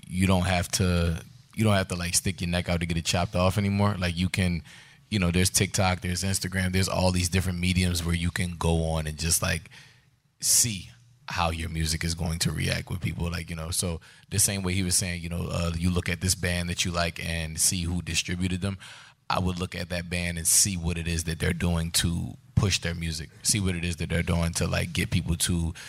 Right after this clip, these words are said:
gravitate towards their music, understand their music, and, and, and use those same, you know, use those same concepts, ideas, like, just, and, and kind of, you know, make 'em your own thing. But, uh, but it's just, there's so many ways for you to kind of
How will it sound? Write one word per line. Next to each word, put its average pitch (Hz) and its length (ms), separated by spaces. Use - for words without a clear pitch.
gravitate 90 480
towards 87 200
their 85 100
music, 82 300
understand 85 480
their 82 80
music, 82 360
and, 85 180
and, 80 180
and 85 260
use 87 220
those 87 220
same, 85 360
you - 80
know, 117 60
use 107 200
those 113 160
same 110 160
concepts, 101 480
ideas, 92 580
like, 92 180
just, - 280
and, 92 340
and 101 160
kind 110 180
of, 104 120
you 117 60
know, 98 80
make 98 200
'em 101 80
your 92 140
own 101 180
thing. 95 300
But, 87 180
uh, 85 300
but 90 260
it's 98 180
just, 98 280
there's 98 240
so 101 220
many 98 220
ways 87 440
for - 140
you 87 200
to - 120
kind 90 260
of 92 200